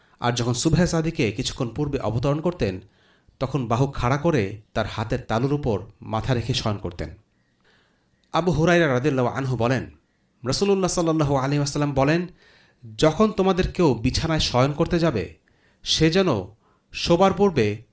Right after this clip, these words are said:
চাদরের ভেতরের অংশ দিয়ে বিছানা ঝেড়ে নেয়, কারণ সে জানে না তার অনুপস্থিতিতে বিছানা কী অবস্থায় ছিল।" হুযায়ফা রাদিয়াল্লাহু আনহু বলেন, রাসূল সাল্লাল্লাহু আলাইহি ওয়াসাল্লাম যখন রাত্রিবেলা শয়ন করতেন,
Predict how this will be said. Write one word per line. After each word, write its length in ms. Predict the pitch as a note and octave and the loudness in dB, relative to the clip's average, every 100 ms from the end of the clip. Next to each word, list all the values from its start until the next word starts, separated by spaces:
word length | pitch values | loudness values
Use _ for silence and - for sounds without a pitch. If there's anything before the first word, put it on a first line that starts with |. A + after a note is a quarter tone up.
| _ | _
চাদরের 400 | - D#3 F3 F3+ - | 0 2 4 2 2
ভেতরের 360 | - D#3+ F#3+ | 0 2 2
অংশ 300 | F#3 D#3 C#3+ | 4 0 0
দিয়ে 400 | D#3+ D3+ G2 F2+ - | 0 0 0 -4 -14
বিছানা 520 | G2+ G#2+ B2 D3 D#3+ | -10 -8 -6 -4 -6
ঝেড়ে 280 | D#3 - A#2+ | -4 -4 -4
নেয়, 180 | G2+ E2 _ _ _ _ _ _ _ | -6 -12 _ _ _ _ _ _ _
কারণ 340 | C#3+ C#3+ F#2 D#2 _ _ _ - | -2 0 -2 -8 _ _ _ -12
সে 200 | - D#3+ | -6 -2
জানে 240 | C#3 E3 | 0 0
না 260 | F#3 G2+ F#2+ | 0 -2 -4
তার 140 | A2+ A2+ - | -6 -6 -4
অনুপস্থিতিতে 840 | C#3 E3+ E3+ - E3 D#3+ A2+ F2 - _ _ - | -4 -2 -2 -2 -4 -2 -4 -4 -12 _ _ -10
বিছানা 580 | A2 B2 - C3+ D3 D3 | -6 -4 -4 -6 -8 -6
কী 160 | F3+ E3+ | 0 2
অবস্থায় 360 | A#2 A#2 F#2+ | 0 -4 -10
ছিল।" 200 | - E2+ C#2+ - _ _ _ _ _ _ _ _ _ - | -10 -10 -12 -18 _ _ _ _ _ _ _ _ _ -6
হুযায়ফা 320 | D3 G#3 F#3+ | -2 0 0
রাদিয়াল্লাহু 340 | D#3 D3 C3+ | -2 0 0
আনহু 220 | B2 C3 B2 | 0 -2 -2
বলেন, 320 | A#2 A#2 - _ _ _ _ _ - | -2 -2 -6 _ _ _ _ _ -6
রাসূল 220 | D3 G#3 | -2 0
সাল্লাল্লাহু 440 | - F3 D#3 D3 C#3+ | 0 2 2 2 0
আলাইহি 200 | C#3 D3+ | 0 -2
ওয়াসাল্লাম 400 | D#3 E3 E3+ C3+ | -4 -4 -4 -2
যখন 240 | B2+ A#2 | -4 -4
রাত্রিবেলা 500 | A#2+ A#2+ F3 E3+ D#3 | -4 -2 -4 -2 -2
শয়ন 360 | - A#2 C#3 E3+ | -2 0 0 0
করতেন, 440 | F3+ - G2 | -4 -4 -6